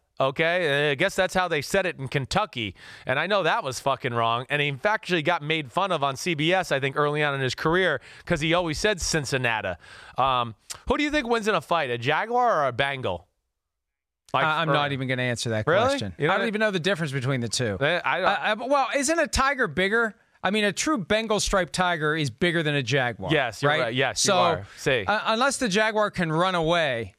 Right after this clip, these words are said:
Speaker 2: right?
Speaker 1: Yes.
Speaker 2: If, if that's an actual fight, if you're in, if you're in the octagon,
Speaker 1: Right.
Speaker 2: if you put the Bengal and the jaguar
Speaker 1: That's what
Speaker 2: in
Speaker 1: I'm
Speaker 2: the
Speaker 1: asking.
Speaker 2: octagon
Speaker 1: That's
Speaker 2: and
Speaker 1: what
Speaker 2: the
Speaker 1: I'm
Speaker 2: jaguar
Speaker 1: asking.
Speaker 2: can't
Speaker 1: Yes.
Speaker 2: run away,
Speaker 1: Right.
Speaker 2: then the Beng-, the Bengal ends up eating the jaguar.
Speaker 1: Okay.
Speaker 2: Yes.
Speaker 1: Okay. Just wanted to make sure. I just wanted to get it
Speaker 2: Almost
Speaker 1: right.
Speaker 2: as much blood as a U F C fight
Speaker 1: A mascot
Speaker 2: will, will
Speaker 1: battle.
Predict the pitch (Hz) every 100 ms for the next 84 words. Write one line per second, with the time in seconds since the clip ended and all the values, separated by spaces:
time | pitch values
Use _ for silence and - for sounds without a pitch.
0 | - 156 156 165 139 151 180 208 143 233
1 | 247 196 247 269 269 247 - 247 208 151
2 | 165 220 262 233 214 233 254 226 214 233
3 | - 160 147 95 127 151 120 139 180 226
4 | 208 160 214 254 247 220 165 208 196 170
5 | 190 190 185 190 196 185 160 151 156 160
6 | 156 160 196 180 190 196 185 160 175 165
7 | 165 143 131 131 95 180 180 147 190 190
8 | 165 143 196 185 180 180 151 180 160 165
9 | 170 156 151 131 131 113 151 151 139 143
10 | 95 131 117 143 208 220 131 - 143 147
11 | 147 160 - 214 135 117 135 139 147 170
12 | 240 311 302 294 254 208 233 180 175 214
13 | 208 175 180 185 175 - 160 135 - 107
14 | 107 139 160 190 147 196 170 160 147 117